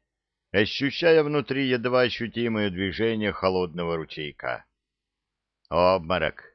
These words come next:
На шатырю бы дыхнуть! Ничего даром не проходит. Чуть погодя, лица стали узнаваемы. Он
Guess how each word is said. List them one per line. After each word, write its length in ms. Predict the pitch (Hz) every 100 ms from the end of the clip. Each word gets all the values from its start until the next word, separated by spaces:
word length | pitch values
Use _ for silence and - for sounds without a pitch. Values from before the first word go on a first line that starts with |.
| _ _ _ _ _
На 120 | 107 107
шатырю 540 | 107 95 107 117 120
бы 140 | 104
дыхнуть! 640 | 92 - 101 92 78 - _ _ _ _ _ _ _ _ _ _ -
Ничего 520 | 87 - 151 135 139
даром 440 | 147 151 135 82 -
не 140 | 95
проходит. 560 | 90 101 - 78 60 - - _ _ _ _ _ _ _ _ _ _ _ _ _ _ -
Чуть 280 | 139 151 -
погодя, 460 | 139 135 131 135
лица 380 | 131 127 - 123
стали 360 | - 101 95 101
узнаваемы. 1000 | 98 73 92 85 73 65 62 62 - _ _ _ _ _ _ _ -
Он 300 | 120 147